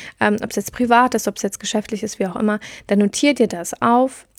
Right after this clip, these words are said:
notier dir das und du weißt dann, und du musst es auch im Kalender dann auch eintragen, ne? Also wenn du dann sagst, „Hey, ähm, ich hab da eine Wartezeit von einer halben Stunde, da kann ich ja locker die E-Mail schreiben.“ Aber wenn du dich nicht vorbereitest und das dir nicht in den Kopf setzt, dass du in dieser halben Stunde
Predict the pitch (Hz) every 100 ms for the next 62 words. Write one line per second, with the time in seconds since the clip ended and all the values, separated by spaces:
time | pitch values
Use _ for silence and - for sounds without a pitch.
0 | - 202 - 233 233 214 208 - 202 190
1 | - - 196 202 202 190 - 214 208 269
2 | 269 240 214 226 - 220 233 185 165 -
3 | 185 - 196 196 226 214 208 202 202 214
4 | 233 - - 226 247 - - - _ -
5 | 214 208 208 - - _ - 220 226 226
6 | 208 202 220 214 - 202 - 196 196 214
7 | 214 208 - 233 208 226 - - - -
8 | 202 226 226 220 196 214 - 208 196 220
9 | 208 185 - 175 180 185 196 208 220 214
10 | - _ _ _ 233 208 220 - 262 330
11 | 254 208 214 214 269 330 - 240 202 208
12 | 208 - 208 208 220 208 175 269 - -
13 | 202 - - - 208 208 202 196 190 240
14 | 294 - 254 247 254